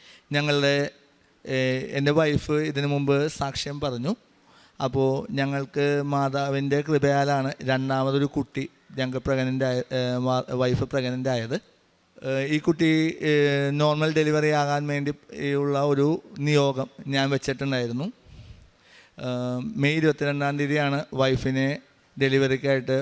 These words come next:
ഹോസ്പിറ്റലിൽ അഡ്മിറ്റ് ചെയ്ത്. വൈഫിന് നല്ല പെയിനുണ്ട്, പക്ഷേ കുട്ടി പുറത്തോട്ട് വരുന്നില്ല. അപ്പോൾ ഡോക്ടർമാരും, ഏഹ്, അവിടെ ഉണ്ടായിരുന്ന നഴ്സുമാരും പറഞ്ഞത്, ഏഹ്, നിങ്ങൾ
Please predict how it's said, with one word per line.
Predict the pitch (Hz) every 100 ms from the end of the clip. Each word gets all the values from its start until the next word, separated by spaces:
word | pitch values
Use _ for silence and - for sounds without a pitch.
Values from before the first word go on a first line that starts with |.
| 143
ഹോസ്പിറ്റലിൽ | 135 131 - 127 127 131 139
അഡ്മിറ്റ് | 135 123 135
ചെയ്ത്. | 123 120 - _ _
വൈഫിന് | 131 127 139 147
നല്ല | 143 147 147
പെയിനുണ്ട്, | 156 151 151 139 156 - _ _ _
പക്ഷേ | 147 - 170 156 -
കുട്ടി | 143 - 160
പുറത്തോട്ട് | 156 143 143 139 151 156
വരുന്നില്ല. | 143 139 135 131 143 - _ - _
അപ്പോൾ | 135 139
ഡോക്ടർമാരും, | 135 - 139 139 139 139 151 160 -
ഏഹ്, | 135 135
അവിടെ | 135 139
ഉണ്ടായിരുന്ന | 139 139 139 139
നഴ്സുമാരും | 131 135 135 135 143
പറഞ്ഞത്, | 143 131 127 160 - _ - - -
ഏഹ്, | 127 127 127 127 127 123 123 - - - - 135 135
നിങ്ങൾ | 139 135